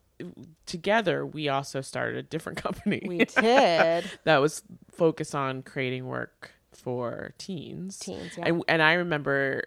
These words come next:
Speaker 1: uh, when we initially got together, we were, as a, as a full group, we were trying to figure out, we knew we wanted to make, devise original work for young audiences, but it was a matter of, like, deciding what the target was.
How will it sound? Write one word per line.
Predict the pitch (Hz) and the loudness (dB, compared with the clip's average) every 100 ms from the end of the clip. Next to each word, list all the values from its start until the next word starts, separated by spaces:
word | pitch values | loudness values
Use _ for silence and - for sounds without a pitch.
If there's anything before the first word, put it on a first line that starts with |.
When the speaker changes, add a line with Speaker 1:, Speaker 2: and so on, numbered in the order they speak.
| - | -6
Speaker 1:
uh, | 139 131 127 123 | -4 -2 -2 -4
when | 143 131 | -4 -6
we | 131 127 - | -6 -6 -6
initially | 147 170 - 185 143 | -4 -2 -2 -4 -6
got | 135 131 - | -4 -4 -6
together, | - 127 127 131 127 123 - - _ - | -8 -6 -4 -4 -4 -4 -8 -20 _ -8
we | 180 | -2
were, | 170 147 139 | 2 2 2
as | - 131 | 0 -2
a, | 135 - | -4 -6
as | 127 | -8
a | 127 | -8
full | - 208 220 | -6 -2 -2
group, | 170 139 123 - | -2 -6 -6 -6
we | 147 | -4
were | 143 | -4
trying | - 135 127 | -4 -8 -8
to | |
figure | 131 131 123 | -8 -6 -4
out, | 123 - | -4 -2
we | 190 | -4
knew | 185 190 | -4 -4
we | 220 | -2
wanted | 208 170 170 | 0 -2 -2
to | 151 | -6
make, | 135 135 - - _ _ _ _ | -8 -8 -12 -20 _ _ _ _
devise | 160 143 127 123 120 131 139 - _ _ - | -8 -2 2 2 0 -4 -8 -16 _ _ -12
original | 139 131 143 156 139 | -4 -2 -2 -4 -4
work | 120 117 127 - - _ | -4 -4 -6 -14 -20 _
for | _ - 143 131 | _ -8 -4 -2
young | 123 120 123 | -4 -6 -6
audiences, | 107 85 131 - - | -8 -8 -10 -12 -8
but | 117 | -6
it | 123 | -6
was | 131 | -8
a | 123 | -8
matter | 123 120 120 | -6 -4 -6
of, | 123 - | -6 -8
like, | 117 120 _ - | -8 -10 _ -12
deciding | 147 - 127 123 107 | -10 -4 -4 -4 -8
what | - | -14
the | |
target | - - - - - | -12 -10 -10 -10 -8
was. | - - | -6 -6